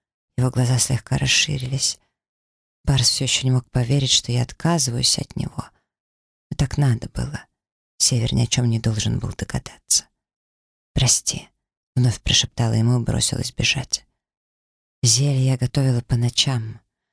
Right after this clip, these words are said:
Уложив Киана спать, спешила в лабораторию. Север предоставил мне доступ туда, уверенный, что я пытаюсь вызвать снег. Состав был сложный и отказывался складываться.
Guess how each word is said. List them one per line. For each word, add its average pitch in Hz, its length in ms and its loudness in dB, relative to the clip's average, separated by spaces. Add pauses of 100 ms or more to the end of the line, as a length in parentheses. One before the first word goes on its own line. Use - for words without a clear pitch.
(220)
Уложив 131 360 2
Киана 139 320 0
спать, 143 380 -2
спешила 135 440 0
в 123 60 -2
лабораторию. 123 720 -2 (580)
Север 127 400 2
предоставил 123 580 0
мне 120 140 2
доступ - 400 -2
туда, 117 300 0
уверенный, 120 500 0 (360)
что - 160 0
я 123 60 2
пытаюсь 110 440 0
вызвать - 320 0
снег. - 440 -6 (840)
Состав 160 420 0
был 160 140 2
сложный 139 540 0
и - 20 0
отказывался 131 720 -2
складываться. - 920 -2